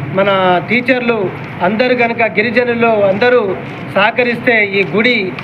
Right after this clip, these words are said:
ఆ, నిర్మాణము కంప్లీట్ అయ్యి, మనకు శివలాల్ మహారాజ్, ఆ, దీవెనలు ఎప్పటికీ ఉండాలని చెప్పేసి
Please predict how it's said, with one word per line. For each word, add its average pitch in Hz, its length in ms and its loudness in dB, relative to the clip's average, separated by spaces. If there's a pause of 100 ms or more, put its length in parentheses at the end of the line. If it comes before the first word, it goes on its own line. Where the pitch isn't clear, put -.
(280)
ఆ, 175 460 4
నిర్మాణము 233 760 0
కంప్లీట్ 233 400 0
అయ్యి, 220 400 0 (400)
మనకు 220 560 0 (400)
శివలాల్ 240 380 2
మహారాజ్, 220 540 2 (420)
ఆ, 185 400 2 (120)
దీవెనలు 247 640 0 (280)
ఎప్పటికీ 240 680 0 (120)
ఉండాలని 226 500 0
చెప్పేసి 214 520 0